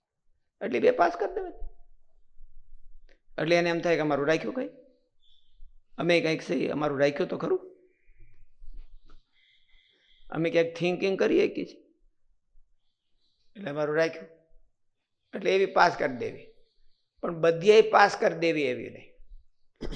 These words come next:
એટલે નવા જનરેશનમાં, નવા જનરેશનમાં પણ સારી ભાવનાઓ પડી હોય છે, એ ભાવનાને પ્રોત્સાહન દેવાનું અને એ જેમ, અ,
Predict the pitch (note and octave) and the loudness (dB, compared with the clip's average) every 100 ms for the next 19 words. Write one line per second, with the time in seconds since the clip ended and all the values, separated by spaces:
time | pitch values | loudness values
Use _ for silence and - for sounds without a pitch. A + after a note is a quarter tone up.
0 | C3+ - D#3+ F#3 F3 C#3+ D3+ F#3+ G3+ G#3 | -8 -6 0 2 4 2 6 8 8 6
1 | G#3+ A3 G#3+ G3+ F#3 F3 D#3 D3+ C#3+ - | 6 4 4 4 4 4 6 4 0 -10
2 | - _ _ _ - - - - _ G3+ | -20 _ _ _ -20 -20 -20 -20 _ -6
3 | D3+ D#3+ F#3 F#3 F#3+ G#3 F#3+ - F3 G#3+ | 2 6 6 6 4 4 4 2 2 2
4 | - - G3+ D3+ E3+ F#3 F3+ E3+ D#3+ E3+ | 2 0 2 6 8 10 8 10 10 10
5 | F3+ F#3 F#3+ F#3 - E3+ D3 G2+ F#2+ F2+ | 8 6 6 6 6 4 4 2 -2 -6
6 | - - - - - _ _ - - - | -10 -6 -4 -4 -8 _ _ -20 -20 -18
7 | - - - - - - A3 A#3 G#3+ G#3+ | -14 -12 -10 -10 -10 -4 0 6 10 12
8 | A3+ A#3+ B3 B3 - - C4 C4 A3 D#3 | 10 8 4 8 8 10 10 10 10 6
9 | A#2 - - - - _ _ _ _ _ | 4 -2 -8 -18 -20 _ _ _ _ _
10 | - - _ _ _ E3 F#3 G#3+ G#3+ A3+ | -20 -20 _ _ _ 0 4 4 4 4
11 | A3 - - - F#3 F3 F3 | 2 0 -6 -2 2 4 4